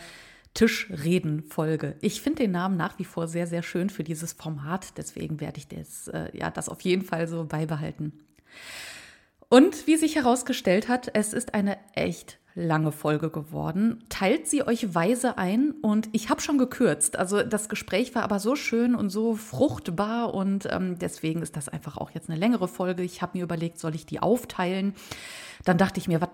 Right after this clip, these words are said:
ein Schmarrn, also schön in einem Rutsch. Und wenn ihr euch das einteilen wollt, dann teilt euch das ein. Vielleicht gibt es welche, die das in einem Rutsch hören wollen. Da möchte ich jetzt auch das jetzt nicht unnötig in die Länge ziehen und irgendwie aufteilen.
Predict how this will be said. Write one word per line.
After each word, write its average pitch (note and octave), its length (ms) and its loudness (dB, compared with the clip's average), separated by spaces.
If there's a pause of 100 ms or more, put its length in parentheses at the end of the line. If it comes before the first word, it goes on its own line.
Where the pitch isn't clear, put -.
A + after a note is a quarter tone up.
ein F3 40 -2
Schmarrn, E3+ 580 0
also E3 320 -2
schön G#3+ 460 2
in F#3 100 2
einem E3+ 240 2
Rutsch. G#3 380 2
Und F#3 420 0
wenn F#3 340 4
ihr F#3 300 0
euch E3+ 140 0
das - 180 -6
einteilen F3 540 2
wollt, E3 180 0
dann D#3 100 -2
teilt E3 300 0
euch E3 140 -2
das D#3+ 180 -4
ein. D#3+ 260 -2
Vielleicht D#3+ 300 -4
gibt - 180 -6
es E3+ 140 -8
welche, D#3+ 280 -4
die D#3 100 -10
das D#3 180 -4
in D#3 100 -6
einem D#3 180 -4
Rutsch F3+ 280 -2
hören E3 280 2
wollen. D3+ 180 0
Da D3+ 80 2
möchte D#3 260 -2
ich - 80 -10
jetzt D#3+ 180 -4
auch - 240 -4
das - 380 -2
jetzt D#3 260 -2
nicht - 220 -6
unnötig F3 520 4
in - 100 0
die D#3+ 80 -2
Länge E3+ 260 2
ziehen F3 300 -2
und D#3+ 120 -2
irgendwie - 360 -6
aufteilen. G3+ 540 0